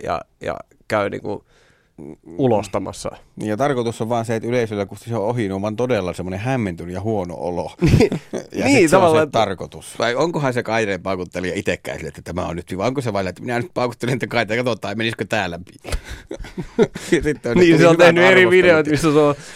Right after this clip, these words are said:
Speaker 1: paukutellut jotain vessan seiniä.
Speaker 2: Niin. <laughs> Ja sit se on,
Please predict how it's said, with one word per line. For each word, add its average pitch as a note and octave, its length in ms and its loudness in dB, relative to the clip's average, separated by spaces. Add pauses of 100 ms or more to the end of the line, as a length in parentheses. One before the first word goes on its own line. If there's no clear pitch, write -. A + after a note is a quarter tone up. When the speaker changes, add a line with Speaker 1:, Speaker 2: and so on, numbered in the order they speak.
(140)
Speaker 1:
paukutellut D3+ 640 4
jotain C3 340 2
vessan C#3 440 2
seiniä. D3 520 2
Speaker 2:
Niin. C#3 420 2 (120)
<laughs> - 400 -8
Ja B2 60 0
sit D3 180 -2
se B2+ 140 -2
on, A#2+ 40 0